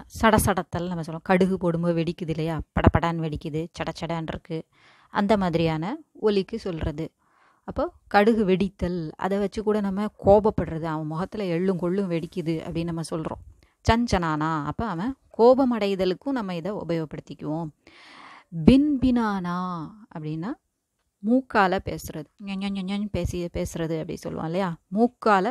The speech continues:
பேசுறது. ஆதி முதலியவை. So,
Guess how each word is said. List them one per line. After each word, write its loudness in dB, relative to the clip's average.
பேசுறது. -4
ஆதி 6
முதலியவை. 0
So, -10